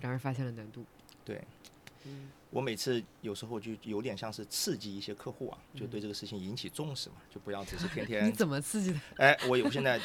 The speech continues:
Speaker 2: 迭代了一个话术，我觉得特别，
Speaker 1: <laughs> 你
Speaker 2: 特别，特别管用。
Speaker 1: 迭代了一个话术，
Speaker 2: 对，对，对。
Speaker 1: 您讲讲，哎。
Speaker 2: 好，比如说现在这个客户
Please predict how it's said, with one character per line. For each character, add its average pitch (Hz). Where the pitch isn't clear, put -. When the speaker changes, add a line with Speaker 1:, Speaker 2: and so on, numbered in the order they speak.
Speaker 2:
迭 110
代 117
了 107
一 104
个 110
话 117
术， 110
我 95
觉 90
得 214
特 277
别， -
Speaker 1:
<laughs> 294
你 -
Speaker 2:
特 466
别， 427
特 143
别 123
管 285
用。 127
Speaker 1:
迭 240
代 294
了 247
一 226
个 262
话 285
术， -
Speaker 2:
对， 117
对， -
对。 185
Speaker 1:
您 202
讲 170
讲， 160
哎。 151
Speaker 2:
好， 131
比 110
如 113
说 120
现 127
在 120
这 110
个 98
客 113
户 98